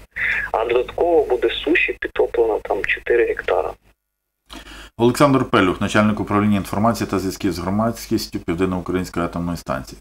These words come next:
Speaker 2: Чотири гектари. Там чотири гектари. Ось, е, така фраза.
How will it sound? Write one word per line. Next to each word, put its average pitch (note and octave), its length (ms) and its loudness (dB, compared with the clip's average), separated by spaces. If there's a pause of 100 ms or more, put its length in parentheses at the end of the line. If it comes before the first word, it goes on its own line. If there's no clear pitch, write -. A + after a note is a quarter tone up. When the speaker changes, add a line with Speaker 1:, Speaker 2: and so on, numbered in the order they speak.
(120)
Speaker 2:
Чотири F3 320 4
гектари. F#2 500 4 (1300)
Там E3 180 6
чотири C#3+ 320 4
гектари. E2 520 4 (320)
Ось, F2 320 -4
е, D#2+ 160 -2
така D2 580 -2
фраза. D3+ 440 -2